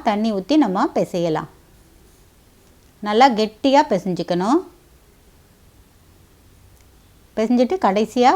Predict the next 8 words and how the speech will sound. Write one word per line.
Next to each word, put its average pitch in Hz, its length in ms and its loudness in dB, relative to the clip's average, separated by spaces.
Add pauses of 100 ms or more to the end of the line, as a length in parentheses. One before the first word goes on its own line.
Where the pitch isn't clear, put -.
ஒரு 202 200 -2
கரண்டி 214 260 0 (100)
எண்ணெய் 214 280 0
ஊத்தி 262 260 0 (640)
நல்லா 208 260 0 (100)
பிசைஞ்சு 208 380 -2
எடுத்து 175 260 -2 (140)
வச்சிடணும். 151 480 -6